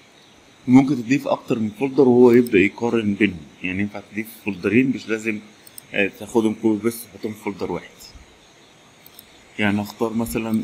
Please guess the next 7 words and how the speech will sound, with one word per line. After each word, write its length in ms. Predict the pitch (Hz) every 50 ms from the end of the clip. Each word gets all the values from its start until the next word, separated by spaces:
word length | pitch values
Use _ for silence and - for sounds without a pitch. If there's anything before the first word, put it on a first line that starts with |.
| -
الكتب 720 | 80 92 92 92 92 90 87 - - 110 107 - 110 95 90
اللي 140 | 92 92 90
عندي، 360 | 85 87 98 104 104 113 135 160 - _ _ _ _ _ _ _ _ _ _ _ _ _ _ -
تمام، 360 | 95 92 101 113 127 127 -
وهقول 480 | 90 107 107 107 - - 113 113 113 110
له 200 | 110 113 - -
scan. 360 | - - - - 90 87